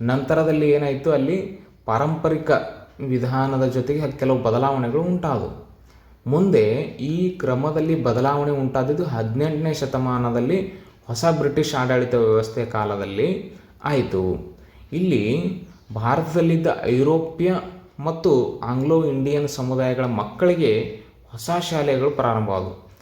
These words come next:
ಆದರೆ ಈ ಶಿಕ್ಷಣ ಕ್ರಮವು ವಿಸ್ತರಣೆ ಆಗದಿದ್ದರಿಂದ ಸ್ಥಳೀಯ ಮಕ್ಕಳಿಗೆ ಹೆಚ್ಚು ಪ್ರಯೋಜನವಾಗಲಿಲ್ಲ. ಯಾಕಂತಂದ್ರೆ ಸಾರ್ವತ್ರಿಕವಾಗಲಿಲ್ಲ ಈ ಶಿಕ್ಷಣ ಅನ್ನೋದು. ಕೇವಲ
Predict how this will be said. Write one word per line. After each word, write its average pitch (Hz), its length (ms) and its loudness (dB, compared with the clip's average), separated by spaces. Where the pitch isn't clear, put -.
ಆದರೆ 143 400 2
ಈ 147 380 -2
ಶಿಕ್ಷಣ 139 400 -6
ಕ್ರಮವು 151 520 0
ವಿಸ್ತರಣೆ 147 500 -2
ಆಗದಿದ್ದರಿಂದ 135 720 0
ಸ್ಥಳೀಯ 151 500 2
ಮಕ್ಕಳಿಗೆ 147 560 0
ಹೆಚ್ಚು 151 340 -2
ಪ್ರಯೋಜನವಾಗಲಿಲ್ಲ. 135 920 2
ಯಾಕಂತಂದ್ರೆ 151 760 2
ಸಾರ್ವತ್ರಿಕವಾಗಲಿಲ್ಲ 143 1160 0
ಈ 117 120 -2
ಶಿಕ್ಷಣ 123 420 -4
ಅನ್ನೋದು. 104 380 -4
ಕೇವಲ 165 380 4